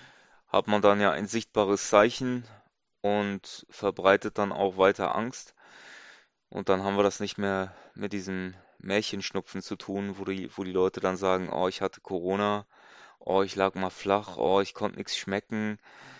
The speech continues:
sondern, äh, man sieht's dann den Leuten wirklich an. Also ich bin da sehr gespannt, wie sie das erreichen wollen, wie sie da dafür sorgen wollen, dass die Leute dann plötzlich irgendwie Pockenausschläge bekommen.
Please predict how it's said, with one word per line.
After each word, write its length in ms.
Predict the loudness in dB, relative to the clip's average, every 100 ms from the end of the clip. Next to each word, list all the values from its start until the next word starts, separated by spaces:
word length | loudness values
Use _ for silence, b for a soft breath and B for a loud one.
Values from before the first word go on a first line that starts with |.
| B B B B B _ _ _ -10
sondern, 540 | -2 2 4 2 2
äh, 160 | -2 -2
man 180 | 0 -4
sieht's 240 | -4 -6
dann 140 | -2 0
den 140 | 2
Leuten 260 | 2 2 -2
wirklich 300 | -8 -8 -10
an. 220 | -10 -12 _ _ _ _ _ _ _ _ _
Also 140 | -10 -10
ich 100 | -2
bin 100 | 2
da 80 | 4
sehr 180 | 6 6
gespannt, 480 | 4 2 4 4 -2
wie 40 |
sie 120 | 0
das 300 | 2 2 -6
erreichen 560 | -6 6 8 6 2 0
wollen, 280 | 2 2 -2
wie 80 |
sie 100 | 0
da 380 | 4 4 2 -4 -10 _ _
dafür 300 | -4 -2 -2
sorgen 480 | 4 4 4 -2 -8 -12
wollen, 400 | 0 2 2 2
dass 320 | -2 -2 -18 B B B B B B
die 60 | 0
Leute 280 | 4 4 4
dann 160 | 0
plötzlich 360 | 0 -6 -6 -4
irgendwie 680 | -4 -4 -8 -8 -6 -8 -12 _ _ _ _ _ _ _ _ _ _ _ -20
Pockenausschläge 880 | -16 -6 -2 -2 -4 -2 0 0
bekommen. 480 | -4 -4 -2 -2